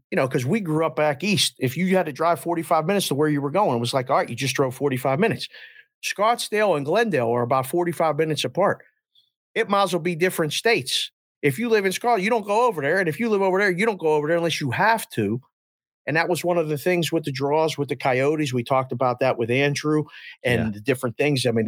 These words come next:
Speaker 1: why in Glendale, and they don't wanna move. They wanna move downtown. They're going to Tempe, which is in the southeast side of town, which they're gonna have their own things. But yeah, I,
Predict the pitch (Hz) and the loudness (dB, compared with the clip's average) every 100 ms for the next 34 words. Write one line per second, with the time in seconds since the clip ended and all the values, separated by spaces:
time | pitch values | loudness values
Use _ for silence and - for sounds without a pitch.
0 | 110 120 123 120 110 131 139 135 135 123 | -2 0 0 0 0 0 0 2 2 2
1 | 110 110 113 107 113 107 113 110 113 110 | 0 0 2 2 0 0 0 2 2 2
2 | 101 110 104 104 143 135 110 110 107 101 | 0 0 0 0 0 2 0 0 0 -2
3 | 131 113 151 160 143 110 - 104 101 - | -2 -2 0 0 2 0 -2 -2 -2 -2
4 | 139 143 139 - - - _ _ _ _ | 0 0 -2 -10 -20 -20 _ _ _ _
5 | - 180 180 - - - 170 160 160 151 | -2 2 4 4 0 0 0 2 2 0
6 | - 151 156 156 143 117 - 117 120 120 | 0 0 2 0 0 -2 -2 -2 0 2
7 | 123 113 120 131 131 131 143 - 110 - | 2 2 2 0 0 -2 -2 0 -2 -2
8 | _ _ _ _ - 185 107 135 | _ _ _ _ -4 0 0 0